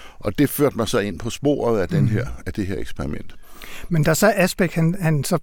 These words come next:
Speaker 2: siger til dig, at, at nu er det afklaret og sådan noget. Ha-, havde du en eller anden forventning om, hvad, hvad svaret ville være? Hvem havde ret? Altså,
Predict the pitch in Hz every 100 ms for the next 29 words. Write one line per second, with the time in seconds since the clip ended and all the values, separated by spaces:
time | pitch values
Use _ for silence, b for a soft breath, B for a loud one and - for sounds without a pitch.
0 | _ - - 170 160 - 147 156 151 135
1 | - - 156 185 139 120 117 165 127 147
2 | - 143 B B B 175 - - 160 233
3 | 208 180 170 156 202 196 175 147 139 131
4 | 165 131 - 160 185 160 127 123 143 202
5 | - - 160 208 170 143 143 165 - -
6 | 175 - 131